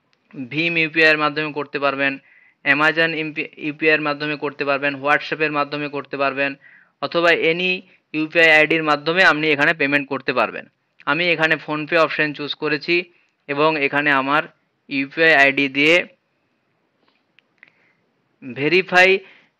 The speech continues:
যে বাটন আছে সেই বাটনে ক্লিক করতে হবে। ভেরিফাই অপ-, বাটনে ক্লিক করার পর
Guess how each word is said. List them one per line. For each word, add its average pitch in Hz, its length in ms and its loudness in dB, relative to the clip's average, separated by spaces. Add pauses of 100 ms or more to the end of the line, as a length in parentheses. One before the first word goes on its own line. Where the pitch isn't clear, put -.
যে 151 500 0 (2000)
বাটন 143 320 4
আছে 160 340 2
সেই 151 220 -2
বাটনে 147 360 2
ক্লিক 143 260 -6
করতে 127 320 -4
হবে। 98 160 -4 (220)
ভেরিফাই 165 440 2
অপ-, 151 240 2
বাটনে 143 420 -2
ক্লিক 147 260 -8
করার 151 300 0
পর 170 380 0